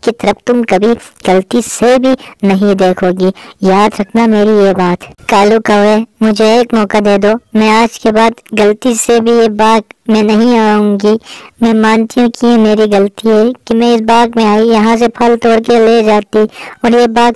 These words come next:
तुम्हारा था। ये मुझसे गलती हुई कालू कौवे, मुझे एक मौका दे दो, मैं दोबारा गलती से भी मेरे कहा ना यहाँ मैं नहीं आऊंगी। मैं बहुत डर गई हूँ कालू कौवे, बहुत डर गई हूँ,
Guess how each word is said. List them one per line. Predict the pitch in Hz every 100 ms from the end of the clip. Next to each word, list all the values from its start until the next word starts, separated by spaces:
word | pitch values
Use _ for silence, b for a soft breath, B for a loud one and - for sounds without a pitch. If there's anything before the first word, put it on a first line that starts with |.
| -
तुम्हारा | 233 202 214 220 220
था। | - 214 220 B B B
ये | 233 233
मुझसे | 240 233 254
गलती | 226 214 214 240
हुई | 220 220
कालू | - 202 214
कौवे, | 214 220 208 220 226 -
मुझे | 220 214 220
एक | 226 226
मौका | 214 202 208
दे | 208
दो, | 202 214 B B -
मैं | 240
दोबारा | 226 226 226 226 240 B B 233
गलती | 226 233 262
से | - 254
भी | 247
मेरे | 240 233 226
कहा | 220 233 233
ना | 240
यहाँ | 233 214 226
मैं | 226
नहीं | 220 202 240 233
आऊंगी। | 214 214 214 214 220 220 B B -
मैं | 240 233
बहुत | 226 220 247
डर | 226 240 247
गई | 240 240
हूँ | 220
कालू | 220 220 214 226 226
कौवे, | 233 226 226 233 B B -
बहुत | 226 240 247 233
डर | 247
गई | 240 233 240
हूँ, | 226